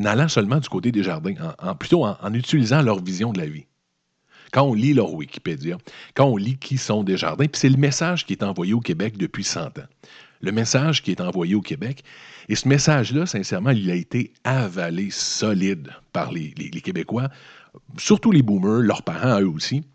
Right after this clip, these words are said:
moins par la nouvelle génération. Vous allez voir, on commence à en avoir un petit peu ras-le-pompon,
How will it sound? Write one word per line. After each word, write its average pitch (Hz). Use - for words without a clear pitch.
moins 143
par 131
la 110
nouvelle 104
génération. 90
Vous -
allez -
voir, 165
on 135
commence 131
à 135
en 101
avoir 110
un 101
petit -
peu 214
ras-le-pompon, 98